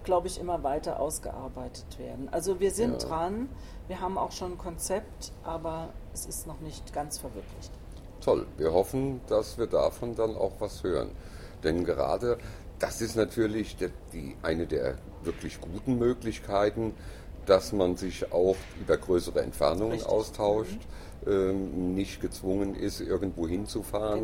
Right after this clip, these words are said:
Speaker 1: Genau.
Speaker 2: äh, des Abends, ähm, das ist keine schlechte Idee.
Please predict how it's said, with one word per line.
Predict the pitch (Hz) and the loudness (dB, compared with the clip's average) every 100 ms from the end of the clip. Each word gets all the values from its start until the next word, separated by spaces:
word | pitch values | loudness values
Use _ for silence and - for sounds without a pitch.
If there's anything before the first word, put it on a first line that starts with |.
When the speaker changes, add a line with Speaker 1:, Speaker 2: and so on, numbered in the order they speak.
| 110 | -2
Speaker 1:
Genau. | - 98 92 | 0 2 0
Speaker 2:
äh, | - | 0
des | 92 - | -2 -2
Abends, | 60 73 92 117 113 - - - | 0 2 2 2 -2 -4 -8 -4
ähm, | 95 98 98 101 95 - - | -2 -2 -2 -4 -8 -12 -10
das | - - | -8 -8
ist | - - - - - - - - - | -8 -10 -12 -12 -12 -12 -12 -8 2
keine | 110 117 | 4 4
schlechte | 120 107 104 - - | 4 4 2 2 -2
Idee. | 101 80 65 50 | 0 2 2 0